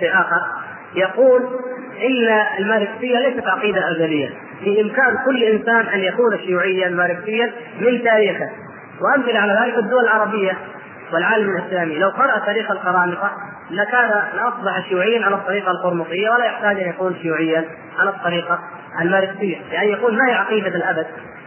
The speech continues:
هي عقيدة تاريخية قديمة. والقرامطة أخذوا على المزدكية، وهي أيضًا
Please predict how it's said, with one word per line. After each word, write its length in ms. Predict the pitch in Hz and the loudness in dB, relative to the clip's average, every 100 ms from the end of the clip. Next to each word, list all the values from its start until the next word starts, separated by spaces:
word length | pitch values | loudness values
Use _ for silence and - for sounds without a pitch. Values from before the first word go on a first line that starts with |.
| - | -2
هي 140 | 254 | 2
عقيدة 560 | 247 190 180 226 214 196 | 4 2 2 2 2 0
تاريخية 520 | 185 175 175 175 170 | -2 -2 -2 0 0
قديمة. 380 | 165 165 147 139 - - - - | -2 -4 -6 -10 -16 -18 -18 -4
والقرامطة 920 | 247 277 254 262 277 262 254 233 233 | 2 2 4 2 2 2 2 2 0
أخذوا 280 | 226 233 247 | -2 2 2
على 140 | 220 208 | 4 4
المزدكية، 640 | 208 180 185 185 240 220 | 2 0 -2 0 2 4
وهي 320 | 226 208 196 | 4 4 2
أيضًا 380 | 202 190 196 | 2 0 -2